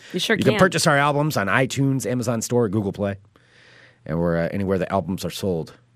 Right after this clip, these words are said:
Speaker 2: pretty
Speaker 1: You know what
Speaker 2: much.
Speaker 1: else you can purchase as of today?
Speaker 2: What's that?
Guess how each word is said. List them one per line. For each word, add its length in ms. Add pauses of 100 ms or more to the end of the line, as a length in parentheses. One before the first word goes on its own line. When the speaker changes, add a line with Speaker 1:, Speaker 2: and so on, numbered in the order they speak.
(180)
Speaker 2:
pretty 120
Speaker 1:
You 60
know 60
what 60
Speaker 2:
much. 120
Speaker 1:
else 80
you 80
can 120
purchase 520 (320)
as 160
of 100
today? 440 (1200)
Speaker 2:
What's 200
that? 300